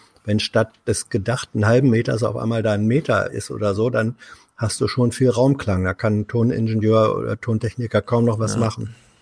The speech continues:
Speaker 2: Wenn die halbe Mannschaft zu Hause ist, will man nicht funken. Dafür habe ich auch Verständnis. Nur
Speaker 1: Ja.
Speaker 2: das kabelgebundene Mikrofon kann man sich
Speaker 1: Ja, ja.
Speaker 2: trotzdem auch an den Körper hängen.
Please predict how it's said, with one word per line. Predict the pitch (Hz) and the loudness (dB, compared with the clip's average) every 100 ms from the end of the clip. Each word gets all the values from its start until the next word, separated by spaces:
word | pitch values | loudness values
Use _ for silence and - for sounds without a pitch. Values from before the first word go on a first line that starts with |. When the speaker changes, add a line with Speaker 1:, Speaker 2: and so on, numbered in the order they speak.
| - | -12
Speaker 2:
Wenn | 98 113 | 0 2
die | 127 113 | 2 2
halbe | 117 110 | 2 2
Mannschaft | 101 113 - | 2 0 -4
zu | 98 | 0
Hause | 90 104 | 0 2
ist, | 98 - | -2 0
will | 98 | 0
man | 104 95 | 2 0
nicht | 98 | -2
funken. | - 117 127 123 127 131 113 | 0 0 0 -2 -4 -4 -4
Dafür | 104 - 87 101 | -4 -2 -4 0
habe | 98 | 0
ich | 107 - | 0 -4
auch | 104 | -2
Verständnis. | 107 - 101 110 107 107 | -4 0 -2 0 0 0
Nur | 98 | 0
Speaker 1:
Ja. | 95 | 0
Speaker 2:
das | 98 - | -2 -2
kabelgebundene | - 113 120 110 98 98 104 101 | 0 0 2 0 -2 -2 -2 0
Mikrofon | 98 - - 98 98 | -4 -4 -4 -4 -2
kann | - 110 | -2 -2
man | 101 | -2
sich | 98 | 0
Speaker 1:
Ja, | |
ja. | 92 | 0
Speaker 2:
trotzdem | 95 92 - | 0 -2 -2
auch | 104 - | -2 -2
an | 90 95 | -4 -2
den | 98 | -4
Körper | - 104 98 | 0 0 2
hängen. | 101 95 | 0 -2